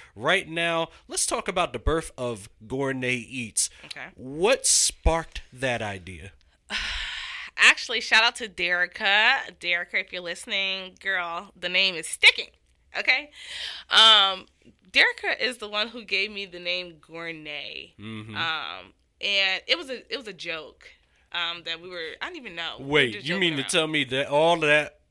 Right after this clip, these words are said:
Speaker 1: what, it, this brand started as a
Speaker 2: It
Speaker 1: joke?
Speaker 2: started as a joke, literally.
Speaker 1: Oh,
Speaker 2: Um,
Speaker 1: Lord.
Speaker 2: I've
Speaker 1: I wanna
Speaker 2: always
Speaker 1: hear the story about this one. Go
Speaker 2: Yeah.
Speaker 1: ahead.
Speaker 2: <laughs> Um, I've always been, uh,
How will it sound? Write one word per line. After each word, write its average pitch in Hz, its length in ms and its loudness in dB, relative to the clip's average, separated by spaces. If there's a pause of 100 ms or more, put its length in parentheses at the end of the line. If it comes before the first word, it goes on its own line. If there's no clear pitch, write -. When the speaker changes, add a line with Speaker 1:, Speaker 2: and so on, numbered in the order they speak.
(120)
Speaker 1:
what, 123 320 -2
it, 123 320 -6
this 185 160 4
brand 139 540 2 (460)
started 151 380 6
as 131 160 2
a 190 60 -6
Speaker 2:
It 202 60 -10
Speaker 1:
joke? 202 240 2
Speaker 2:
started 202 300 -6
as 180 180 -6
a 165 80 -10
joke, 147 560 -14 (100)
literally. 57 800 -10 (500)
Speaker 1:
Oh, 180 140 -12
Speaker 2:
Um, 175 360 6
Speaker 1:
Lord. 170 240 -2
Speaker 2:
I've 208 140 10
Speaker 1:
I 147 40 6
wanna 262 120 12
Speaker 2:
always 175 220 8
Speaker 1:
hear 160 160 2
the 139 80 -4
story 160 340 0
about 120 400 0
this 156 260 0
one. - 200 -8
Go 262 120 0
Speaker 2:
Yeah. 349 340 12 (460)
Speaker 1:
ahead. 359 420 6
Speaker 2:
<laughs> - 40 -14 (420)
Um, 247 260 10 (460)
I've 254 160 4
always 311 320 2
been, 226 280 0
uh, 180 340 0